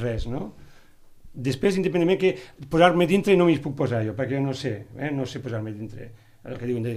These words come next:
ah, la dignitat, de la, també. Però la dignitat, eh, sí, la dignitat de les persones, cadascú té la seva dignitat. Per tant, jo no m'hi poso amb això.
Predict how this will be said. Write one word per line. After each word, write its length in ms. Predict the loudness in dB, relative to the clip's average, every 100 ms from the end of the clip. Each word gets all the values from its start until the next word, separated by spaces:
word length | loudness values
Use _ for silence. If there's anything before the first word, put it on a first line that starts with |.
| -6
ah, 80 | -6
la 100 | -6
dignitat, 380 | -4 -4 -4
de 80 | -4
la, 60 | -6 -6
també. 240 | -4 -4 -4 -8 -20 _ _ _
Però 140 | -4 0
la 40 |
dignitat, 540 | 0 0 -2 -4 -4 -6 -6
eh, 140 | -6 -6
sí, 220 | -2 0
la 120 | 2 4
dignitat 200 | 6 6
de 80 | 4
les 60 | 2
persones, 420 | 2 2 0 -2 -18 -20 _ _ _ _
cadascú 380 | -6 -2 0 -2
té 80 | 0
la 80 | 0
seva 160 | 0 -4
dignitat. 400 | -6 -10 -12 -10
Per 120 | -8
tant, 220 | -2 -2 -2 -4 0
jo 120 | 2
no 80 | 4
m'hi 80 |
poso 240 | 4 2 2
amb 140 | -4
això. 180 | -6 -10